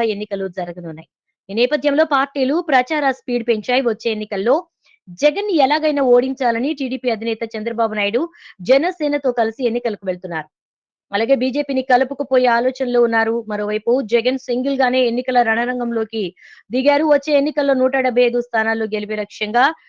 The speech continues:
వైఎస్ జగన్మోహన్ రెడ్డి వ్యూహాలు రచిస్తున్నారు.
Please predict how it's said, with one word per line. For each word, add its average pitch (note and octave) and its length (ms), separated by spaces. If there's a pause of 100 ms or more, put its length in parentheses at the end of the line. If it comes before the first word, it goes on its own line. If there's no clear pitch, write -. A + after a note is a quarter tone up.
(240)
వైఎస్ D4 380
జగన్మోహన్ D#4+ 520
రెడ్డి A#3 200
వ్యూహాలు A#3 340
రచిస్తున్నారు. F#3 540